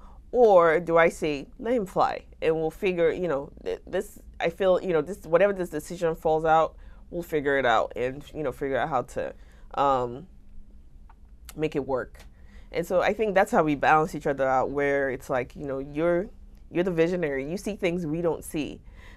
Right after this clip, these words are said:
Like, where we are now, you saw it, like, ten years ago. It took me, like, until two years ago to actually catch up and be like, "Man, we can actually do this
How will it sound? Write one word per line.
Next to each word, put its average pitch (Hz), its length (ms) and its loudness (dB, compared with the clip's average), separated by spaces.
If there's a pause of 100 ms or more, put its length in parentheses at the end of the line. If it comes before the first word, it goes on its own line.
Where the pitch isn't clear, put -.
Like, 151 260 2
where 165 220 6
we 208 160 4
are 160 140 8
now, 156 400 4
you 175 180 -2
saw 202 200 4
it, 165 140 6
like, 107 300 0 (1000)
ten 175 260 0
years 170 320 2
ago. - 340 -4 (460)
It 175 120 -2
took 233 160 4
me, 196 160 2
like, 143 320 4
until 156 480 0 (120)
two - 160 -6
years 165 340 4
ago 165 340 2
to 170 220 2
actually 165 340 0
catch 185 280 -4
up 151 60 -4
and 147 80 -10
be - 80 -14
like, 131 180 -14
"Man, 180 260 -2
we 170 80 -6
can 190 160 -8
actually 156 420 -6
do 147 220 -4
this 143 420 0